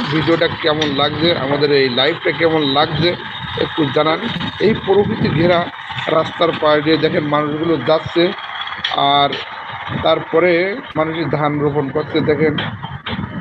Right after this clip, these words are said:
কত সুন্দর পরিবেশ। ও আলহামদুলিল্লাহ, ড্রোন ভিডিও বলে যার ওপর থেকে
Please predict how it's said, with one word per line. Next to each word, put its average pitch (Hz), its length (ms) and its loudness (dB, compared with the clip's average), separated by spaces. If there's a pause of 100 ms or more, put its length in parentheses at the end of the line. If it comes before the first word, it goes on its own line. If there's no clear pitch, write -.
(320)
কত - 260 -4
সুন্দর 180 220 0 (140)
পরিবেশ। 131 400 2
ও 135 360 4
আলহামদুলিল্লাহ, 135 1500 2 (880)
ড্রোন 196 320 4
ভিডিও 220 260 4
বলে 202 380 4
যার 190 200 4
ওপর 180 240 -2 (100)
থেকে 208 340 2